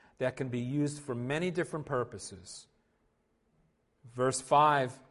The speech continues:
"A time to cast away stones and a time to gather stones." Now, in Israel, especially at that time, it's a very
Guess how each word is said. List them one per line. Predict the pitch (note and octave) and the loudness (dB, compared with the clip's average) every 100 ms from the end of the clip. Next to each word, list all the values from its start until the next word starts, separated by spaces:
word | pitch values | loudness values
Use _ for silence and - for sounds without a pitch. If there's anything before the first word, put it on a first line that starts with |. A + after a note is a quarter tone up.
| _ _ _ _ _ _ _ _ _ _ _ _ _ _ - | _ _ _ _ _ _ _ _ _ _ _ _ _ _ -12
"A | |
time | - D3 D3 D#3+ | -4 4 4 4
to | D#3 | 0
cast | C#3+ D#3+ D3+ D#3 E3 | -2 2 2 2 4
away | D3 C#3+ | 6 6
stones | C#3+ - D#3 D#3 E3+ F#3+ F3+ | 2 0 0 2 2 0 -4
and | D#3 C3+ | -8 -8
a | |
time | B2 D3 D3+ D#3 | -6 -4 -4 -4
to | D#3+ | -6
gather | D3+ F3+ G#3+ C3+ | -2 -2 0 -2
stones." | - - F#2+ E2 D#2+ - - _ _ _ _ _ _ _ | -4 -10 -10 -10 -18 -20 -20 _ _ _ _ _ _ _
Now, | D#3 D#3+ D3+ D3+ B2+ - _ _ _ _ _ _ | 0 4 4 2 -4 -18 _ _ _ _ _ _
in | E3 D#3+ D#3+ D#3+ D3+ - - _ _ _ _ _ _ _ _ - | -2 0 0 -4 -10 -18 -20 _ _ _ _ _ _ _ _ 8
Israel, | F#3+ G#3 F#3 D3+ C3+ D#3 - - _ _ _ _ _ _ _ _ _ _ _ _ _ | 10 10 6 4 4 2 -4 -20 _ _ _ _ _ _ _ _ _ _ _ _ _
especially | - - E3 E3 D3+ C#3 | -6 4 4 6 2 4
at | B2+ A2 | 2 2
that | C3 E3 - | 4 4 0
time, | B2 A2 G#2 A2 A#2+ _ _ _ - | -2 -2 -4 -6 -12 _ _ _ -2
it's | D3+ F3 | 2 4
a | |
very | B2+ B2+ D3+ D#3 D3 | 4 8 8 8 6